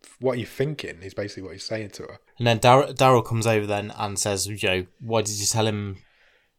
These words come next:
Speaker 2: we were
Speaker 1: Yeah,
Speaker 2: doing
Speaker 1: he,
Speaker 2: this?"
Speaker 1: he kind
Speaker 2: And
Speaker 1: of scares Amari away, doesn't
Speaker 2: Yeah.
Speaker 1: he? <laughs> As
Speaker 2: And,
Speaker 1: soon as
Speaker 2: and
Speaker 1: Daryl comes over, Amari's gone.
Speaker 2: Uh,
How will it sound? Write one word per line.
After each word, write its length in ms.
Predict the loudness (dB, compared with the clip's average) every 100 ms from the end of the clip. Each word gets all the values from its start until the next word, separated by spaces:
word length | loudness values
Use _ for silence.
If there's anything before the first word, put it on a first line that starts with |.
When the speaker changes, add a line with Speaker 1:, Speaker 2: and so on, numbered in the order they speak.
| -6
Speaker 2:
we 100 | 0
were 60 |
Speaker 1:
Yeah, 60 | 2
Speaker 2:
doing 120 | 2
Speaker 1:
he, 60 | 2
Speaker 2:
this?" 180 | 2 0
Speaker 1:
he 60 | 2
kind 160 | 2 0
Speaker 2:
And 80 |
Speaker 1:
of 100 | -4
scares 380 | -8 2 4 4
Amari 380 | 0 -2 -2 0
away, 240 | 2 2
doesn't 180 | 0 2
Speaker 2:
Yeah. 140 | 2 2
Speaker 1:
he? 40 |
<laughs> 120 | -2 -4
As 60 | -2
Speaker 2:
And, 140 | 0
Speaker 1:
soon 140 | 2 2
as 60 | 4
Speaker 2:
and 60 |
Speaker 1:
Daryl 220 | 6 4
comes 140 | 2 -4
over, 200 | -6 -6
Amari's 300 | -8 -8 -8
gone. 320 | -12 -12 -12 -2
Speaker 2:
Uh, 300 | 2 2